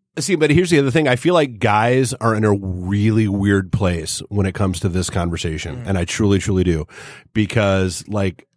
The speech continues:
Speaker 1: girls, girls get to go through experimentational phases.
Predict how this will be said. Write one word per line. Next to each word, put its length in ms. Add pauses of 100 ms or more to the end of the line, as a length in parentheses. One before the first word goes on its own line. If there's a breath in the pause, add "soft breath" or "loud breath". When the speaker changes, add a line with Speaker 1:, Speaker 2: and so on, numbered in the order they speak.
(140)
Speaker 1:
girls, 880 (920)
girls 340
get 280
to 100
go 260
through 240
experimentational 840
phases. 600